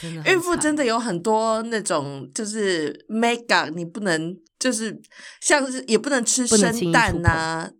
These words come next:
Speaker 2: 对啊，之类的这种，吃的东西也是要很特别注意，什么都要特别注意。
Speaker 1: 是说我今天就是吃了生鱼片，<laughs> 因为刚好我老公公司今天聚餐，然后
Speaker 2: 嗯哼。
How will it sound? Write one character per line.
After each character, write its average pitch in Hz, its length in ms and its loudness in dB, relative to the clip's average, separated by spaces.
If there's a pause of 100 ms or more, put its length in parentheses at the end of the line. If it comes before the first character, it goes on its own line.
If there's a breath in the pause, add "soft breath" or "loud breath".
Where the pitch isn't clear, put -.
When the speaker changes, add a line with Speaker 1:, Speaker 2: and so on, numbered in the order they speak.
(100)
Speaker 2:
对 208 140 4
啊， 156 260 0
之 170 220 -6
类 175 180 2
的 143 100 -4
这 139 140 -10
种， 143 220 -4
吃 247 280 2
的 214 120 -2
东 196 160 -2
西 214 160 -2
也 160 80 0
是 180 100 -2
要 185 100 2
很 160 160 -4
特 202 120 -6
别 156 120 -2
注 147 320 -6
意， 135 200 -6
什 - 120 -4
么 165 80 -8
都 180 80 -2
要 202 80 2
特 226 160 -6
别 147 140 -4
注 139 300 -8
意。 - 360 -14 (220)
Speaker 1:
是 359 160 2
说 262 340 2
我 208 140 0
今 220 220 -2
天 214 260 0
就 208 140 -2
是 180 400 -2
吃 - 160 -4
了 156 100 0
生 151 260 -2 (120)
鱼 151 100 0
片， 185 460 4 (300)
<laughs> 523 380 0
因 254 80 4
为 262 140 4
刚 233 160 2
好 226 140 2
我 185 160 0
老 185 160 2
公 185 200 0
公 180 180 2
司 175 180 -2
今 175 200 2
天 170 240 0
聚 165 220 -4
餐， 110 420 -6
然 175 160 2
后 196 200 2
Speaker 2:
嗯 160 280 -2
哼。 - 100 -18